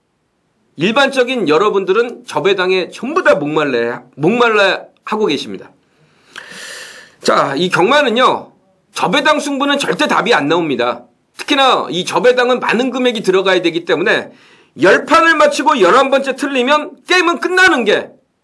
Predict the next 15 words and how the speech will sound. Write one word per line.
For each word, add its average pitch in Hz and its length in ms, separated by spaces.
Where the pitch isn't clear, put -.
그냥 285 420
한 392 260
방에 381 240
골로 240 320
가는 233 220
게 196 100
경마예요. 123 540
그러면 233 640
경마는 214 480
어떻게 156 640
적중이 165 360
나와야 127 280
됩니까? 104 500
분명한 160 340
건 - 400